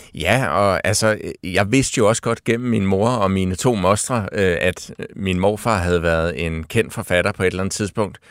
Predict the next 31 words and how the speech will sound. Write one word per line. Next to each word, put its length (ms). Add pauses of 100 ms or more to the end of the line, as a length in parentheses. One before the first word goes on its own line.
(340)
Og 160
jeg, 120 (200)
altså, 300
jeg 120
havde 200
hørt 220
noget 280
om, 120
at 60
han 200
havde 240
haft 420
nogle 200
kontroverser 600
med 100
Karen 260
Blixen, 640
og 220 (320)
der 60
var 120
vist 220
også 180
noget 200
med, 80
at 60
han 160
blev 140
udsat 340
for 140
drabsforsøg 760
under, 360